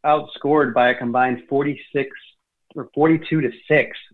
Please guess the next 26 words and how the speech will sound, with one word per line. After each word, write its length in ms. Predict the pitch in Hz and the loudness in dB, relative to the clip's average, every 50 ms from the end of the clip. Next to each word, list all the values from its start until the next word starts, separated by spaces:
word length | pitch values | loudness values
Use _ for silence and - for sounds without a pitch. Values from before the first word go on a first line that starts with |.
| _ _ | _ _
in 120 | - 123 123 | -10 -8 -8
the 60 | 120 | -8
first 260 | - 127 123 120 - | -6 -6 -6 -4 0
half 240 | 127 120 120 120 - | 2 2 2 2 -2
of 80 | 117 110 | -4 -4
these 180 | 110 110 104 | -4 -4 -4
games. 380 | 104 117 113 113 104 101 101 101 | -4 -4 -4 -2 -4 -4 -4 -4
I 60 | 101 | -4
mean, 280 | 101 101 101 101 98 - _ _ _ _ _ _ _ _ _ _ _ _ | -6 -6 -6 -8 -10 -12 _ _ _ _ _ _ _ _ _ _ _ _
that's, 320 | - - 143 151 143 - - - - - - - - _ _ _ _ _ _ _ _ _ | 0 2 2 2 2 0 -4 -12 -18 -20 -20 -20 -20 _ _ _ _ _ _ _ _ _
if 100 | - 143 | -8 -4
you 120 | - 165 170 | -2 2 2
wanna 340 | 180 175 160 151 143 127 117 - _ - - _ - _ _ _ _ _ | 4 4 4 4 2 0 -2 -8 _ -20 -20 _ -20 _ _ _ _ _
take 200 | - 160 151 117 | 0 2 2 2
one 340 | 123 127 147 156 156 143 151 | 2 2 4 4 4 2 0
stat 360 | - - 147 135 127 127 - - | 0 2 4 6 6 4 2 0
from 140 | - 123 123 | -6 -2 2
all 220 | 127 131 123 113 | 2 4 4 2
of 80 | 101 101 | 0 -4
this, 160 | 104 104 98 - _ | -10 -10 -10 -10 _
that's 240 | - 127 123 123 - - | -2 -2 -2 -2 -6 -8
it. 240 | 117 107 104 - - | -8 -8 -8 -10 -10
That, 240 | - 117 113 - - | -8 -8 -8 -6 -2
that 280 | - 143 143 147 143 - | 2 2 2 2 0 -2
tells 340 | - 139 139 135 131 120 113 | -4 -2 -2 0 -2 -2 -4
you 320 | 120 120 117 113 110 - | -2 -2 -2 -2 -2 -8